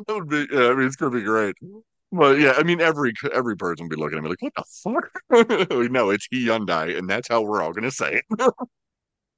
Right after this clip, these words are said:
<laughs> But even then we get, like, it cracks me up 'cause obviously this movie is packed with great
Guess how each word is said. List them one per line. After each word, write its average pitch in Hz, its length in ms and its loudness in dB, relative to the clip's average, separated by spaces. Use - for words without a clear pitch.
<laughs> 247 600 -10
But 170 220 4
even 196 280 2
then 170 320 0
we 190 100 0
get, 143 260 4
like, 120 180 2
it 123 180 -4
cracks 151 260 -2
me 151 60 -2
up 117 80 -4
'cause 117 140 -6
obviously 120 380 -2
this 139 200 -6
movie 131 360 0
is 92 160 -4
packed 87 260 -4
with 90 260 -6
great 90 400 -2